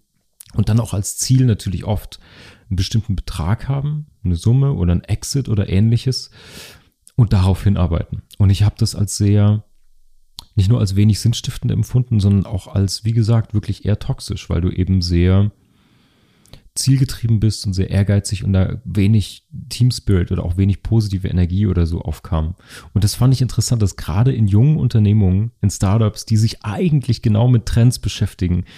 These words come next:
die alle irgendwie einen Zero-Gravity-Chair haben, aber halt trotzdem auf den Rest pfeifen oder die Biohacking machen, um dann irgendwie einfach nur um länger zu arbeiten sozusagen.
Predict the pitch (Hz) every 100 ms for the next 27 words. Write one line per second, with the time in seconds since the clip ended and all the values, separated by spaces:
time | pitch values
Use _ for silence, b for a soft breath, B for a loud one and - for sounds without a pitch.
0 | B B 110 113 101 117 123 120 113 -
1 | 110 107 104 120 113 110 123 110 104 -
2 | 87 87 98 107 - 98 98 101 - -
3 | 113 123 - 98 - - 95 95 - -
4 | 92 87 - 87 98 92 98 104 104 104
5 | 95 120 113 101 - 95 95 92 107 98
6 | 98 95 90 107 107 95 B B - 117
7 | 113 98 110 98 95 98 - - 104 98
8 | 82 92 87 - - 85 85 82